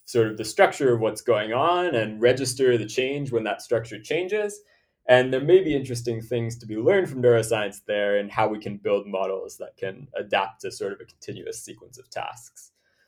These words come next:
It'd be interesting to compare. I know there's been some work on this area, in this area already from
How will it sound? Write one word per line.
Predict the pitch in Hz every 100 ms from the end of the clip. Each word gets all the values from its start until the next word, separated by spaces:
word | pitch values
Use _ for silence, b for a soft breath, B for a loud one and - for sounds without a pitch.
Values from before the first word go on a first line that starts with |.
| _ _ _ -
It'd | 123
be | 131 160
interesting | - 127 135 123
to | 120
compare. | 113 113 117 113 107 104
I | 117
know | 123 135
there's | 123 113
been | 117 113
some | 113
work | 107 101
on | 104
this | 101 95
area, | 104 101 98 -
in | 110
this | 104 95
area | 101 98 95
already | 101 127 117 107
from | - 95 71